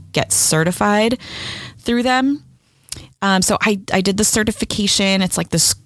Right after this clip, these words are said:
crazy all day long test, and not a lot of people pass it. And so I, I held a lot of value in this, like, Redken certification. I, like, accomplished something.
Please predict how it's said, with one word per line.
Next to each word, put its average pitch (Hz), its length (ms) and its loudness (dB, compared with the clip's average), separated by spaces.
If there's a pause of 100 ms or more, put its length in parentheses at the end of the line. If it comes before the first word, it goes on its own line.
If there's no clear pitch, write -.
crazy 196 680 2
all 175 180 2
day 175 200 2
long 165 260 2
test, - 480 2
and 160 280 4
not 165 180 2
a - 20 4
lot 160 140 2
of 151 60 -4
people - 260 -2
pass 156 460 0
it. 202 320 0
And 170 200 2
so 165 220 0
I, 160 340 2 (380)
I 175 100 0
held 170 360 2
a - 20 0
lot 165 180 4
of 160 100 0
value 156 380 2
in 165 140 4
this, 156 200 2
like, - 280 -4
Redken 220 340 2
certification. 165 720 2
I, 165 60 4
like, 156 340 0
accomplished 165 600 0
something. 208 560 0